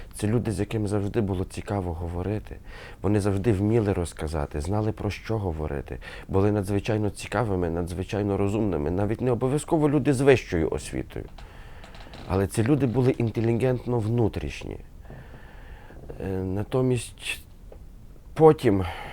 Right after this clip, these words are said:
приїхали визволителі, так звані. Ну, я вже навіть не говорю про військових Н К В Дистів, з ними, з ними все ясно. Приїхала просто людність напливова з, з Збручанської України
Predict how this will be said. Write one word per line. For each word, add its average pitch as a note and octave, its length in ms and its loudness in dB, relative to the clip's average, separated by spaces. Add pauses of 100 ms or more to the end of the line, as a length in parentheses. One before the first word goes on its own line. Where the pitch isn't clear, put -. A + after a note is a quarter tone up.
(400)
приїхали A2+ 560 4
визволителі, A2 920 4
так F2 240 -4
звані. E2+ 540 0 (800)
Ну, B2+ 60 6
я C3 60 8
вже B2+ 140 6
навіть B2 240 2
не B2 80 4
говорю B2+ 360 6
про G#2+ 180 2
військових G2+ 520 4
Н G2 100 4
К G#2 120 0
В G2 120 2
Дистів, G2+ 420 2
з F#2+ 60 0
ними, G#2+ 280 4 (120)
з G#2+ 80 -2
ними A#2 200 4
все B2+ 260 2
ясно. F#2 320 2
Приїхала B2+ 440 0
просто B2 420 -2 (540)
людність A2+ 380 6
напливова A2 600 6
з, - 20 0 (380)
з F#2 160 2
Збручанської G#2 760 2
України G#2+ 640 2